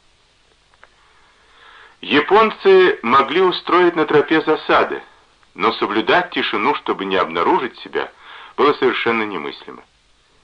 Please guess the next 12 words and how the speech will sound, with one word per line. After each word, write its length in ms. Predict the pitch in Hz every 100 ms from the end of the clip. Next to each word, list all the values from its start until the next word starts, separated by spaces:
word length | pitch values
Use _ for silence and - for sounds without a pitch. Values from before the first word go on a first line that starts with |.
| _ _ - - - -
Орудия 380 | 117 175 175 165
скрипели, 680 | - 151 147 156 143 139 135 - _
громыхали, 760 | 104 123 123 - 131 123 113
издавали 400 | 85 107 120 117
громкий 440 | 85 101 127 113 110
хлюпающий 720 | - 107 113 117 101 - 95 73
звук, 400 | 76 127 127 - _ - - -
когда 220 | 98 104
колёса 400 | 110 104 107 92
засасывало 720 | 98 - 107 98 - 92 87
в 60 | 76
грязь. 300 | 78 73